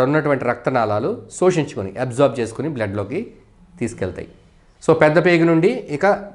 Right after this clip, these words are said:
పనికిరాని, పూర్తిగా జీర్ణం అయిపోయిన పనికిరాని ఆహార వ్యర్థం ఏదైతే ఉందో అదంతా కూడా బయటికి విసర్జించబడుతుంది. So ఇక్కడ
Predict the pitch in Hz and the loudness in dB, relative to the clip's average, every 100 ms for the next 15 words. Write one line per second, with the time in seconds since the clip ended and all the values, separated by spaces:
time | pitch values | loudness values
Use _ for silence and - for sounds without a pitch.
0 | 135 147 156 160 147 156 208 196 - - | 0 2 4 4 4 4 0 -4 -12 -20
1 | _ _ 131 147 165 151 147 127 131 139 | _ _ -2 -2 0 2 2 2 0 0
2 | 123 120 120 131 147 117 117 120 113 113 | -2 0 -2 -2 -2 -4 -2 0 0 -2
3 | 104 113 107 104 101 110 101 101 101 98 | 0 0 0 0 -2 -2 -2 -2 -4 -6
4 | 101 185 - - - _ 113 110 107 104 | -6 -8 -10 -20 -20 _ -2 0 0 0
5 | 117 110 104 113 233 285 123 117 107 98 | 0 0 0 -2 -6 -6 -6 -4 -2 -4
6 | 90 90 87 - 80 - - - _ _ | -8 -10 -10 -14 -16 -20 -20 -20 _ _
7 | _ - - - - 139 120 | _ -20 -20 -4 2 6 8